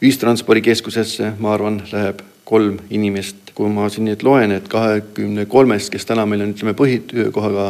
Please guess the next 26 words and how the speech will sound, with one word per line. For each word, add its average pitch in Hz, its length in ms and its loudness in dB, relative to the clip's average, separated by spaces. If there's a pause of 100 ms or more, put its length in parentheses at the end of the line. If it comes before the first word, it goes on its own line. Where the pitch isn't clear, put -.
(140)
töötas 104 420 -2
nimekirjas, 104 520 -2 (420)
võib 107 240 0
öelda 107 200 4
isegi 107 240 -2
kaksteist 123 840 2
koos 104 280 -2
minuga 98 400 0 (460)
ei 113 120 2
ole 113 140 6
hetkel, 110 480 0 (160)
täna, 107 180 2
mil 101 220 -2
ma 104 100 0
annan 107 160 0
intervjuud, 98 600 -2
kindlat - 260 6
töökohta 110 360 6
ei 110 40 8
ole, 101 140 4 (220)
kandideerime 107 520 2
kõik. - 280 -8 (360)
Või 120 160 8
kes - 220 -2
jääb - 100 -8
koju. 95 220 4